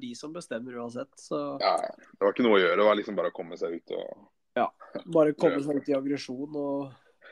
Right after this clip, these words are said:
Speaker 1: prøve å hente inn. Men jeg ser jo at, eh, han som vant hadde jo ett null to, og du hadde ett null fem, og tredjeplassen hadde ett seksten, så dere har jo fått et veldig stort forsprang der.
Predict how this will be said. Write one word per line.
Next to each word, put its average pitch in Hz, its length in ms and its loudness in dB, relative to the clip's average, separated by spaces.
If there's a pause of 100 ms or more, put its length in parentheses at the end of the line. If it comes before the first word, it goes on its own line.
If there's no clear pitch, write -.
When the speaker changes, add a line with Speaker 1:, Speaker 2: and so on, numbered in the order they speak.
Speaker 1:
prøve 139 280 -2
å 139 80 0
hente 123 340 -6
inn. 131 140 -8 (160)
Men 147 120 2
jeg 160 120 4
ser 151 160 0
jo 139 140 0
at, - 120 -8
eh, 156 160 2
han 147 180 -2
som 151 200 -2
vant 139 240 -2
hadde 147 180 -2
jo 139 300 0
ett 139 140 -6 (100)
null 139 220 0
to, 139 180 -10 (160)
og 151 80 -4
du 147 80 0
hadde 139 200 0
ett 139 200 -10
null 139 160 -2
fem, 208 420 -6 (200)
og 156 200 2 (140)
tredjeplassen 131 720 -2
hadde 131 240 -4
ett - 160 -14
seksten, 135 600 -6
så 160 220 -2
dere 147 180 2
har 135 140 0
jo 180 60 0
fått - 300 -8
et 143 220 -4
veldig 151 1200 -2 (540)
stort 151 340 2
forsprang 123 500 -4
der. 180 200 -2